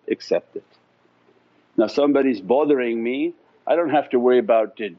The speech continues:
this person accept from Allah to be somebody who bothers somebody? You're going far, you're not staying in your lane. You know when you, when you mix into other people's business, they say, "Stay in your lane."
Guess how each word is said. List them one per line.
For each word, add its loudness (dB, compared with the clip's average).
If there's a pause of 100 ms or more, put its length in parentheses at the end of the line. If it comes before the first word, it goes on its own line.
(100)
this -2
person 0
accept -4
from -2
Allah 0
to 0
be 2
somebody 0
who 0
bothers 0
somebody? 0 (720)
You're 2
going 0
far, -4
you're -12
not -10
staying -4
in -4
your 0
lane. -2 (1160)
You 0
know 2
when 2
you, 4
when 0
you 2
mix 0
into 2
other 2
people's 0
business, -2
they 0
say, -2
"Stay 0
in 0
your 2
lane." -2